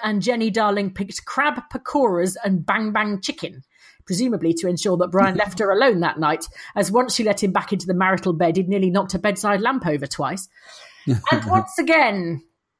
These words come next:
Speaker 1: "A party is absolutely what we need," said Jennifer. Will they never learn? The only thing they could do, which would be marginally worse,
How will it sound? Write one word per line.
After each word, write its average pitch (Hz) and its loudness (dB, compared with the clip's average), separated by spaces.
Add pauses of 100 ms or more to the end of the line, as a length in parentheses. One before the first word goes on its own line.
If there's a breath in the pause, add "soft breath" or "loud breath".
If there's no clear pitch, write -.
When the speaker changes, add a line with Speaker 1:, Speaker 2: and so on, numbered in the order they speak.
(260)
Speaker 1:
"A 247 -2
party 440 2
is 349 2
absolutely 285 -2
what 254 2
we 262 0
need," 233 -2
said 156 -6
Jennifer. 143 -4
Will 339 2
they 330 2
never 277 2
learn? 285 4
The 226 -6
only 277 -2
thing 254 -6
they 190 -2
could 180 -10
do, 156 -2
which 151 -6
would 165 -6
be 165 0
marginally 165 0
worse, 147 -2